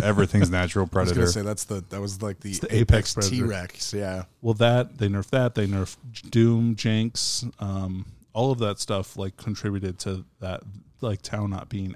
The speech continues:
Speaker 3: as good.
Speaker 1: Mm-hmm.
Speaker 3: So
Speaker 2: That's what I'm saying is
Speaker 3: And Yannari's gone.
Speaker 2: All right, so
Speaker 3: Yannari's gone.
Speaker 2: So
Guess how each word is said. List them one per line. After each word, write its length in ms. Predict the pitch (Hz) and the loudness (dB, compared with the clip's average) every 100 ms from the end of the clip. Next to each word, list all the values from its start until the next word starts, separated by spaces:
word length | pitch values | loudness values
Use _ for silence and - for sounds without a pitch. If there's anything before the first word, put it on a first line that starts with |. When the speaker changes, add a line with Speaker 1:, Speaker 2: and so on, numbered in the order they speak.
| - | -10
Speaker 3:
as 180 | 92 | -12
good. 300 | - 62 60 - _ _ _ _ | -10 -10 -10 -16 _ _ _ _
Speaker 1:
Mm-hmm. 240 | 92 92 | -20 -16
Speaker 3:
So 460 | 90 - 98 90 87 - - | -8 -4 -2 -2 -4 -10 -20
Speaker 2:
That's 120 | _ - | _ -6
what 80 | |
I'm 60 | 123 | -2
saying 200 | - 120 | -2 -2
is 140 | 92 - - | -4 -4 2
Speaker 3:
And 140 | 131 | 6
Yannari's 380 | 120 101 113 - | 6 6 4 4
gone. 200 | 131 123 | 2 2
Speaker 2:
All 60 | |
right, 140 | 120 110 | 0 0
so 60 | 104 | -2
Speaker 3:
Yannari's 440 | 95 135 127 131 | 2 2 2 -2
gone. 340 | - 156 143 156 _ _ _ _ _ _ - | -6 -6 -6 -8 _ _ _ _ _ _ -12
Speaker 2:
So 480 | - 123 117 107 98 | -4 0 0 -2 -6